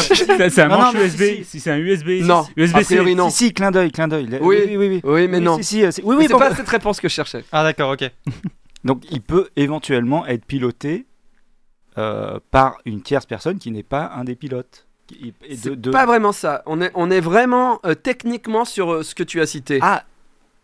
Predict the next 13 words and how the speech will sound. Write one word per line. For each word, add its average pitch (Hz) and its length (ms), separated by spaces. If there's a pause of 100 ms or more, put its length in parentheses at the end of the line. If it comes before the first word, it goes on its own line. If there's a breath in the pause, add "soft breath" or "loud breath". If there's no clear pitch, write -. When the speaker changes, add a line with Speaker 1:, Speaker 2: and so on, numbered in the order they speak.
(540)
Speaker 2:
le 123 120
manche ? 147 400
Speaker 3:
Le 151 120
manche. 123 260
Speaker 2:
Le 151 140
manche, 190 380
et, 147 580
et, 135 60
euh, 127 180
c'est 156 160
un 147 120
manche, 202 320
euh, 127 840